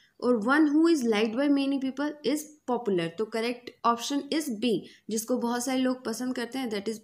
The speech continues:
popular, और जिसको बहुत सारे लोग जानते हैं, उसको बोलेंगे हम फेमस। ठीक है, चलिए नेक्स्ट क्वेश्चन है,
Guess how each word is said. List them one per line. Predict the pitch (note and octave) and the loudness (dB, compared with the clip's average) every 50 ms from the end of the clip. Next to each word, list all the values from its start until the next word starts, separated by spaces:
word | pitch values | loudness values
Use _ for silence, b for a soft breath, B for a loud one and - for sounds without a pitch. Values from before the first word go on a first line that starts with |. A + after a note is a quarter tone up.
| - | -6
popular, | F#3+ F#3 F#3 G#3 A3 A#3 C#4+ E4+ F4+ F4 B B B B - | -6 -6 -4 -4 -4 -2 -2 -2 -4 -6 B B B B -4
और | - C4 B3 | -2 -2 -2
जिसको | B3 B3+ B3+ D4 C#4+ | -2 -2 -2 -2 -2
बहुत | A#3 A#3+ A#3 B3 A#3+ A#3+ | 0 -2 -2 -2 -2 -2
सारे | B3+ A#3+ A#3+ | -2 -2 -2
लोग | A#3+ A#3 A3+ F#3+ | -2 -2 -2 -4
जानते | F3+ - G3 F#3 F#3 G3 G#3 G#3 - C4 | -2 -2 0 0 0 0 -2 -2 -4 -4
हैं, | C4+ C#4 - - | -2 -4 -6 -6
उसको | - G#3+ G3+ - A3 G#3+ | -6 -8 -6 -4 -4 -2
बोलेंगे | G3+ G3+ G3 F#3+ F#3+ G3 G#3 | 0 0 0 2 2 2 0
हम | A#3+ C#4 C#4+ | 0 -2 -4
फेमस। | - - C4 A#3 G#3+ F#3+ D#3 D#3 - - - - | -4 -2 0 0 2 2 0 -2 -4 -6 -6 -8
ठीक | - C4+ - | -8 -8 -8
है, | F4 F4+ F4+ b b b b b b b _ _ _ _ _ _ _ _ _ _ _ _ _ _ _ - - - | -8 -8 -10 b b b b b b b _ _ _ _ _ _ _ _ _ _ _ _ _ _ _ -20 -14 -8
चलिए | - A#3+ A3+ A3 G#3+ G#3+ | -6 -4 -2 0 0 0
नेक्स्ट | A3 A3+ A3+ A3+ - - - | 0 0 -2 -4 -6 -8 -6
क्वेश्चन | A#3+ A#3+ A#3 C4 C4 C4 | -6 -6 -6 -4 -4 -4
है, | C4+ D4 | -6 -6